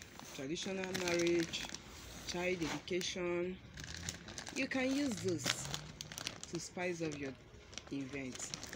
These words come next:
Let's cook orishirishi. Ị ma na abịa na mmemme afụrụ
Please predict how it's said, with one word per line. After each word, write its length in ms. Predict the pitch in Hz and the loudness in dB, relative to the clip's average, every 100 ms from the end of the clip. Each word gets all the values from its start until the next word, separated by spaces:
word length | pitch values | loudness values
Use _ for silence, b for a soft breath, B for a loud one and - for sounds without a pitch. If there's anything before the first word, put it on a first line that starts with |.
| - - - - - | -6 -10 -12 -6 2
Let's 260 | 196 208 - | 4 4 0
cook 200 | - 170 - - - | -4 -4 -6 -6 -2
orishirishi. 680 | 147 156 - 139 139 - - - - - - - - - - - - - - - - - - | 2 2 2 0 2 2 0 -4 -6 -8 -8 -8 -8 -8 -10 -10 -8 -4 -4 -4 -12 -10 -2
Ị 60 | - 220 | 4 6
ma 80 | 180 | 8
na 100 | 180 | 6
abịa 200 | 190 196 | 4 6
na 100 | 170 | 6
mmemme 360 | 165 160 165 | 6 6 4
afụrụ 340 | 175 185 170 | 2 2 4